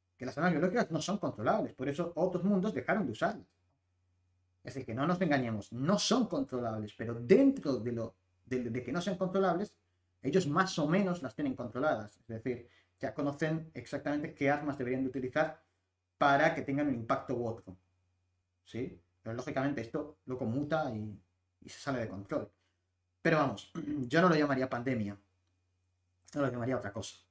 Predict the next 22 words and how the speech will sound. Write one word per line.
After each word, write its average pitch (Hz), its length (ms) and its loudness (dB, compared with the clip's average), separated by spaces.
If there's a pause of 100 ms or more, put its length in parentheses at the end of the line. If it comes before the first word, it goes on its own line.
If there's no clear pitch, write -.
(120)
Yo 104 80 -10
lo 110 80 -4
llamaría 107 300 -6
otra 104 160 -10
cosa. 101 220 -10
Eso 101 160 -10
es 95 60 -8
una 98 180 -8
guerra 98 280 -10
biológica 120 400 -8
en 110 80 -6
toda 104 180 -8
regla. 131 440 -2 (640)
Eh, 104 240 -4
significa 101 440 -6
ataques 135 380 -2
con, 98 640 -8 (380)
con 92 560 -8
patógenos 156 720 -2
en 101 240 -8
forma, 117 360 -8
eh, 95 360 -10